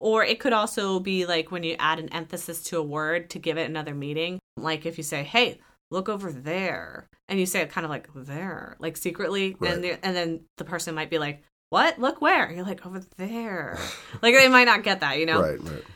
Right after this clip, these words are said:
Speaker 1: So it's kind of like the version of, like, when you point to something with your eyes 'cause you wanna be discreet and
Speaker 2: And
Speaker 1: the
Speaker 2: then
Speaker 1: other person picks up on it. This is kind of like the audio version of that, where it's like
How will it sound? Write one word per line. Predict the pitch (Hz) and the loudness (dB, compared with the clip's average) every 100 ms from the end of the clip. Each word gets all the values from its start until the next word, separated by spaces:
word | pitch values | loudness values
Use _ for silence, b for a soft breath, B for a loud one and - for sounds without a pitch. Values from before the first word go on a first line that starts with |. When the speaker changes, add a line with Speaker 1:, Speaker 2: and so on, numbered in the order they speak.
| B - | B -2
Speaker 1:
So | 226 | 0
it's | 202 | 0
kind | - 247 262 | 4 6 6
of | 277 | 4
like | 202 185 - _ | 2 2 -2 _
the | 165 147 139 131 120 110 90 196 - | -2 0 0 -2 -6 -8 -12 -20 -2
version | 170 170 170 160 | 0 0 -2 -4
of, | 151 147 | -4 -6
like, | 139 143 | -8 -8
when | 165 | -6
you | 156 | -6
point | 147 - 156 160 | -10 -8 -8 -8
to | 160 | -8
something | 165 151 151 | -8 -8 -8
with | 151 | -6
your | 151 - | -8 -6
eyes | - - 165 165 - | -6 -4 -6 -8 -12
'cause | 175 | -8
you | 170 | -4
wanna | 165 | -2
be | 160 165 | -2 -2
discreet | 160 - - 147 160 - b _ _ _ | -4 -6 -6 -4 -4 -6 b _ _ _
and | 165 151 160 | -2 -2 -2
Speaker 2:
And | |
Speaker 1:
the | 156 | 0
Speaker 2:
then | |
Speaker 1:
other | 170 | 0
person | 165 180 165 160 | 0 -2 -4 -4
picks | 175 - | -4 -2
up | 151 147 | -2 0
on | 175 | -2
it. | 196 190 _ | -2 -6 _
This | 202 196 | -4 -2
is | 196 | -4
kind | 190 190 | -2 0
of | 175 | 0
like | 175 | -2
the | 170 - | -4 -4
audio | 156 156 165 | -2 0 0
version | 170 175 185 180 | 0 -2 -4 -6
of | 175 | -4
that, | 180 165 165 165 | 0 4 4 2
where | 156 151 | -2 -4
it's | 147 | -4
like | 151 147 | -6 -6